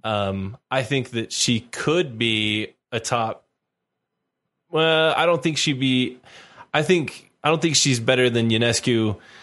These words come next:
or Sabally. Um, she could reach,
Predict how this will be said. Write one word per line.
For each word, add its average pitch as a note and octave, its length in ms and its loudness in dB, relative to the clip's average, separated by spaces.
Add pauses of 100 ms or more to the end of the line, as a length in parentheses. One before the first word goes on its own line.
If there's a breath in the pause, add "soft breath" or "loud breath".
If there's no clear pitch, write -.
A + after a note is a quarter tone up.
(320 loud breath)
or A2 400 4
Sabally. G#2+ 840 2 (480 soft breath)
Um, G#2 360 0 (360)
she - 300 2
could D3+ 680 4 (100)
reach, B2+ 760 2